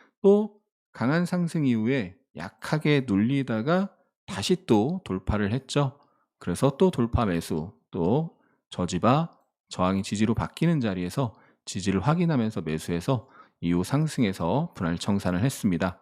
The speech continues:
너무 많이 올라서 고점에서 하락이 꽤 나왔는데요. 또 외봉으로 조정이 나왔고 주도주는 외봉으로 조정을 받으면 다시 한번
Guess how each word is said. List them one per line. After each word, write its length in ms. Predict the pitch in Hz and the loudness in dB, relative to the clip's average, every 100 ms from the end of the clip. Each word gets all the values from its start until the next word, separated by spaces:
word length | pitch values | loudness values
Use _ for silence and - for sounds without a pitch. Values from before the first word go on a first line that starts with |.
| _ _ _ _ _ - | _ _ _ _ _ 4
너무 220 | 127 214 | 6 8
많이 180 | 220 202 | 4 0
올라서 600 | 143 120 120 160 107 95 _ - | -2 -4 -4 -6 -8 -10 _ -6
고점에서 800 | 123 - 147 131 95 92 147 - _ _ | -4 0 2 2 0 -2 -2 -6 _ _
하락이 420 | - 165 139 127 | -6 -2 0 -2
꽤 140 | - 180 | 0 0
나왔는데요. 760 | 90 95 117 90 80 98 143 - _ - | 2 2 0 0 -2 -4 -6 -10 _ 2
또 140 | 226 | 4
외봉으로 800 | 123 107 123 196 170 107 131 123 _ _ _ | 4 2 2 0 2 -2 -4 -6 _ _ _
조정이 360 | - 98 113 110 | -6 0 0 0
나왔고 520 | 82 85 - 123 101 _ _ _ _ _ - | -2 -6 -6 -4 -4 _ _ _ _ _ -2
주도주는 880 | 139 143 233 220 175 175 143 92 - | 2 6 6 4 0 0 -2 -6 -12
외봉으로 560 | - 104 170 208 190 175 | -4 -2 2 2 2 -2
조정을 400 | 113 107 117 113 | -4 -2 -2 -4
받으면 580 | 104 78 90 123 120 95 _ _ _ _ - | -6 -6 -2 0 0 -4 _ _ _ _ -10
다시 260 | - 113 | -4 2
한번 400 | 175 131 101 143 | 2 2 0 -2